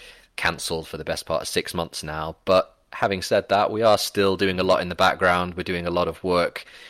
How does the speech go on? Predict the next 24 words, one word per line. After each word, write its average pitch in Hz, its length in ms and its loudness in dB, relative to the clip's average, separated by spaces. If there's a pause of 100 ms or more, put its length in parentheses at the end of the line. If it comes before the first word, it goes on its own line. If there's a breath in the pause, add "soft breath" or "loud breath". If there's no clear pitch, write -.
(120)
so 90 180 -2
that 80 120 -6
we're 85 600 2
ready 90 320 2
for - 120 -6
the 87 60 -8
big 90 220 -2
bounce 95 260 0
back - 320 0
that's, - 420 -10
uh, 87 440 2
seemingly 90 480 -4
on 87 100 -2
the 85 80 -6
horizon. 90 640 2 (420 loud breath)
And, 98 480 0
uh, 98 180 0
we're 107 140 -4
ready 107 220 2
to, 101 400 0
to - 120 -12
kickstart - 540 0
again. 101 400 0
And 92 160 -2